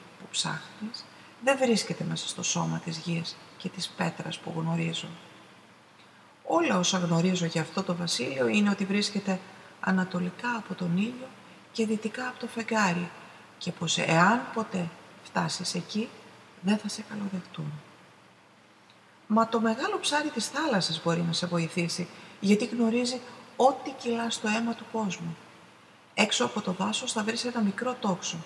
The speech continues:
ένα βέλος και μια κατσίκα δεμένη σε ένα καρότσι. Το τόξο και το βέλος κράτησέ τα.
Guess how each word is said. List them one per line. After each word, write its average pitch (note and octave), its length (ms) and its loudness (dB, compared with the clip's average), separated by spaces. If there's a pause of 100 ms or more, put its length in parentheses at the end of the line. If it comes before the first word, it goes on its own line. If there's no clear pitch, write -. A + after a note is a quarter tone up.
(300)
ένα E3 300 2
βέλος F#3+ 460 0 (360)
και A#3+ 140 2
μια B3+ 160 2
κατσίκα B3+ 460 0
δεμένη A#3 380 2
σε A#3 120 -4
ένα A3 100 -2
καρότσι. F3+ 520 2 (960)
Το E3+ 120 6
τόξο A3 320 2
και G#3 100 -2
το F#3+ 140 0
βέλος A#3 340 0
κράτησέ E3+ 640 0
τα. E3+ 100 -8